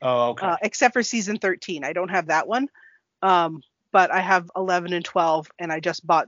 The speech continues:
Speaker 2: the, the Christmas between eleven and twelve. So
Speaker 1: Right.
Speaker 2: then I'm gonna need to buy the Christmas between twelve and thirteen and, and thirteen. Um, and the only reason I've been buying them is because I have all of them from, uh, nine up,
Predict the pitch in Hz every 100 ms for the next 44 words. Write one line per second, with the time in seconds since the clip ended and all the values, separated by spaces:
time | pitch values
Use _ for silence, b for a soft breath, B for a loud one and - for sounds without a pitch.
0 | 151 160 147 98 175 170 139 127 - 196
1 | 180 170 - 170 170 165 151 156 156 151
2 | 135 135 131 208 _ b b b - 185
3 | 180 180 180 180 180 180 170 160 170 170
4 | - 190 190 175 175 - 180 185 190 165
5 | 165 175 170 - 175 156 156 156 147 143
6 | _ _ 170 160 151 147 - 147 117 -
7 | _ _ _ _ _ _ _ - 143 131
8 | 127 _ _ _ _ _ _ _ 190 196
9 | 226 240 220 214 208 185 170 170 160 180
10 | 185 170 - 175 175 170 165 165 - 156
11 | 175 160 170 170 - 170 156 160 - _
12 | _ _ _ _ - 139 139 - - 170
13 | 160 175 185 - _ _ b b b b
14 | b _ 151 160